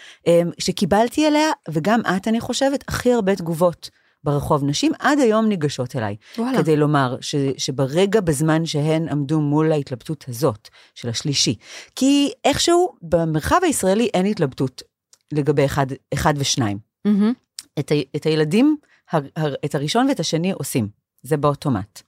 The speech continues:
Speaker 2: לרוב.
Speaker 1: לרוב. אני, את יודעת, יש, אה, על הורים ויש, אה, אבל
Speaker 2: כן.
Speaker 1: זה, זה מין תופעה, אני,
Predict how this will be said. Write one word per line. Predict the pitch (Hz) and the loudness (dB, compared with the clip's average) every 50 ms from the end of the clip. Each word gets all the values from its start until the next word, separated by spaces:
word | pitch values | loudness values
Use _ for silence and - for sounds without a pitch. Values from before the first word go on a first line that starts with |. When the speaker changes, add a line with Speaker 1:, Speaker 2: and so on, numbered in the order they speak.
| _ _ _ _ _ _ _ _ _ _ - - | _ _ _ _ _ _ _ _ _ _ -6 -2
Speaker 2:
לרוב. | 185 180 143 175 190 196 185 180 - - | -2 -2 0 2 0 0 0 -2 -8 -2
Speaker 1:
לרוב. | 180 208 226 226 226 190 156 113 101 - - - - | 0 2 4 4 4 2 0 -2 -2 -2 -6 -8 -4
אני, | - 214 226 233 233 226 220 214 | -4 -2 -2 0 -2 0 0 -2
את | 208 - | 0 2
יודעת, | 233 190 135 131 - - | 2 2 2 0 -2 -2
יש, | 175 190 202 208 196 - | 0 2 2 2 2 2
אה, | 202 185 170 - | 2 4 2 4
על | - 147 139 143 | 2 0 0 0
הורים | 151 156 160 165 208 220 240 254 254 254 247 233 190 | 0 0 0 0 0 0 0 2 2 2 0 0 0
ויש, | 160 156 151 156 151 156 151 - - | -2 -2 0 0 -2 -2 -2 -4 -2
אה, | 165 151 151 - - - - _ - - | -2 -2 -2 -6 -12 -20 -20 _ -4 -4
אבל | 170 175 185 - | 0 0 0 0
Speaker 2:
כן. | - - 180 165 156 151 | 0 0 2 2 2 2
Speaker 1:
זה, | 160 | 0
זה | 160 196 190 | 0 0 0
מין | 208 226 240 220 | 0 0 -4 -2
תופעה, | - 262 254 - - - - - _ _ - | -2 -4 -4 -2 -4 -6 -6 -6 _ _ -10
אני, | 175 180 | -8 -8